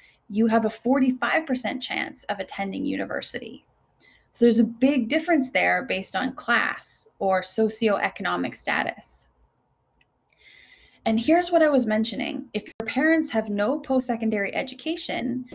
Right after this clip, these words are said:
you only have a twenty-four percent chance of going to university. If your parents have gone to university, you have a forty-seven percent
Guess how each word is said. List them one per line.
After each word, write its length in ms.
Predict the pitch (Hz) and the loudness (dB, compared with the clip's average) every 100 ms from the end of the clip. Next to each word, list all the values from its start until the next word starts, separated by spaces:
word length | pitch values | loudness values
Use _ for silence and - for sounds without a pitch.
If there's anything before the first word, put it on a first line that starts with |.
| - - | -18 -6
you 220 | 208 302 | -2 0
only 380 | - 330 330 320 | 4 4 6 4
have 460 | 247 214 202 202 - | 2 -2 -2 -4 -6
a 80 | - | -8
twenty-four 720 | - 233 247 254 - 220 220 | -2 4 6 6 4 0 0
percent 360 | 220 - 202 - | -6 -6 -6 -6
chance 140 | - 185 | -8 -6
of 60 | |
going 280 | - 180 - | -4 -2 -2
to 120 | - | -2
university. 760 | 175 - - 320 - - - - _ _ _ _ _ _ | -6 -4 -2 -2 -4 -12 -14 -18 _ _ _ _ _ _
If 220 | 311 349 359 | -4 -4 -4
your 140 | 359 | -4
parents 440 | - 277 214 196 | 0 2 2 0
have 100 | - - | -8 -8
gone 260 | - 190 302 | -2 0 0
to 120 | - | 0
university, 840 | 226 190 170 - - - - 233 - _ _ | 0 0 -2 -4 -4 -6 -6 -8 -10 _ _
you 160 | 208 226 | -2 0
have 200 | 226 262 | 4 4
a 80 | 262 | 4
forty-seven 760 | - 220 226 226 - 349 381 | 4 4 4 0 0 0 2
percent 300 | 302 196 190 | 0 -2 -8